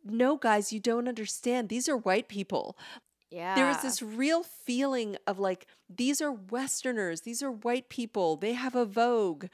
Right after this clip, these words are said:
Speaker 1: magazine. Like, these are, like, people
Speaker 2: <laughs> Yeah.
Speaker 1: like us. These
Speaker 2: Right.
Speaker 1: are people like us."
Speaker 2: I, I wanna credit, um, Jack Merkinson in, uh, Discourse Blog, wrote this great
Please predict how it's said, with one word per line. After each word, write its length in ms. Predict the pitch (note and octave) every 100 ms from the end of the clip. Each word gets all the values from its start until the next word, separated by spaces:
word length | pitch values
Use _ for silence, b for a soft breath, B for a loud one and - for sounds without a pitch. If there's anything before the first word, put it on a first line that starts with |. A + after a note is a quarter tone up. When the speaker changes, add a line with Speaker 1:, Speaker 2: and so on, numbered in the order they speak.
| b
Speaker 1:
magazine. 680 | G#3 A#3 B3 A3 G3 E3 D#3+
Like, 240 | D#3 A#3+
these 220 | - B3 D4
are, 120 | C#4
like, 280 | B3+ A#3 - B B -
people 300 | D4 C#4+ E4+
Speaker 2:
<laughs> 100 | A#3+
Yeah. 60 |
Speaker 1:
like 260 | A#3+ C4 C4 -
us. 440 | A#3+ C#4+ F#3 - -
These 200 | C#4 D4
Speaker 2:
Right. 220 | D#4+ E4
Speaker 1:
are 40 | C4+
people 260 | D#4 G4+
like 300 | G4 G4+ G4+ -
us." 720 | C4+ - E3 C3+ D#3+ - - B
Speaker 2:
I, 140 | A#3+ B3
I 180 | B3 A3+ -
wanna 480 | G#3+ G#3 G3 F#3 F3+ _ _
credit, 500 | - C#4 A#3 A3+ - -
um, 580 | G3+ F#3+ F#3 F3+ F3+ F3 - - _
Jack 340 | G3 A#3 A#3+ -
Merkinson 760 | G#3 G#3+ D4 C#4 D4+ D4 D#4 C#4 _ _ -
in, 300 | A3 G3 G3
uh, 240 | G3+ F#3
Discourse 400 | F3+ B3 - A3
Blog, 440 | - F3+ E3+ - G3+ b b b b _ _ -
wrote 320 | G3+ A3+ A3
this 240 | A#3 -
great 580 | - A3+ A3 A3+ - -